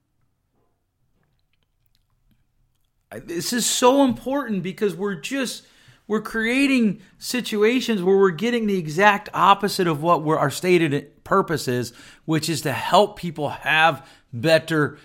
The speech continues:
emotional and, uh, mental health. And, and we're, we're not doing that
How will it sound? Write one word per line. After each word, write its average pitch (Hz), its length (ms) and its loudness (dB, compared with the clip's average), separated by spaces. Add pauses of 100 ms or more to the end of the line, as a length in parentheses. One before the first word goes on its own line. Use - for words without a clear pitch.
(100)
emotional 135 720 -2
and, 120 540 -6
uh, 107 240 -6
mental 117 480 -4
health. 101 440 -8 (880)
And, 151 140 -2
and 151 180 0
we're, 160 140 4
we're 156 200 2
not 147 440 2
doing 160 320 4
that 120 340 0